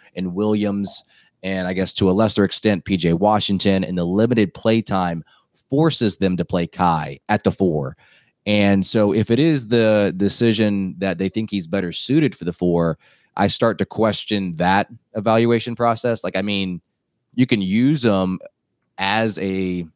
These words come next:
you know, a screener as a four, but then what do you do with the five? Like, put the five in the short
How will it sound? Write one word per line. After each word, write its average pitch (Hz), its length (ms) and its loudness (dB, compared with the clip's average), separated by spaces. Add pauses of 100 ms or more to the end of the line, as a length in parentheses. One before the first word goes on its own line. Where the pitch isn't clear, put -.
(120)
you 101 100 -10
know, 87 160 -2
a 85 40 -2
screener 101 760 0
as 95 160 -4
a 85 80 -4
four, 92 440 -2
but 92 160 -6
then 104 160 -2
what 110 100 0
do 110 60 0
you 110 60 -2
do 117 100 2
with 113 100 0
the - 60 -8
five? 87 380 0
Like, 87 180 -2
put - 120 0
the - 60 -4
five 101 260 4
in 98 80 0
the 95 60 0
short 110 320 0